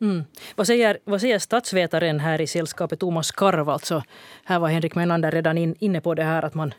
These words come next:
att det kan bli ett demokratiproblem. Men vad, vad tänker du om det här med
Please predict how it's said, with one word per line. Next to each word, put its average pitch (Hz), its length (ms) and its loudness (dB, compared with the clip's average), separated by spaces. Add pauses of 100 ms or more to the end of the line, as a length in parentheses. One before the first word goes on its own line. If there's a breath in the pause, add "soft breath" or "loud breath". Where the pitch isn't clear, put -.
(1120 soft breath)
att 175 140 -4
det 175 80 2
kan 175 160 0
bli 180 120 2
ett 160 100 -4
demokratiproblem. 170 800 0
Men 175 80 0
vad, 220 160 4
vad 233 100 2
tänker 220 260 0
du 202 100 4
om 170 100 2
det 156 80 -2
här 156 180 2
med 139 180 -2